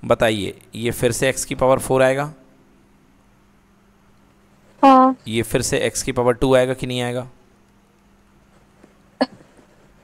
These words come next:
Speaker 1: बोलिए। नेगेटिव
Speaker 2: हाँ।
Speaker 1: पावर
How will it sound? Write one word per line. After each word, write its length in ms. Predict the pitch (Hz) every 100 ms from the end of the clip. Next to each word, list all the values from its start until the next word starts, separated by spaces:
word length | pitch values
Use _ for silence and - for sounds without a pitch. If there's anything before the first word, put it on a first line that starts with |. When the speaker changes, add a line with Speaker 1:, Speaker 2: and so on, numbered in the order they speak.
| _ -
Speaker 1:
बोलिए। 400 | 107 107 120 160 - - _ _ _ _ _ _ _ _ _ _ _ _ _ _ _ _ _ - _ _ -
नेगेटिव 460 | 113 117 120 151 143
Speaker 2:
हाँ। 160 | 254 240
Speaker 1:
पावर 340 | 269 254 254